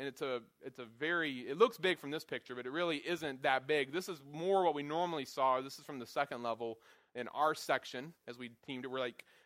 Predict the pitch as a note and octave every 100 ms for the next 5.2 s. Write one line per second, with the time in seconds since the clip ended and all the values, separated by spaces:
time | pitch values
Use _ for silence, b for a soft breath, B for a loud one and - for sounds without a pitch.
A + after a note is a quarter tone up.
0 | b b _ _ _ - E3+ D#3+ D3 B2
1 | C#3 C#3 C#3 - C3+ C#3 C3 - B2+ A2+
2 | - E3 D#3+ D3 C3+ A#2 - - - F#3
3 | E3 D#3+ C3 - E3+ D3 - A#2+ B2 C#3
4 | B2+ - E3+ F3+ D3 C3 C#3+ - - A#2+
5 | A2+ D#3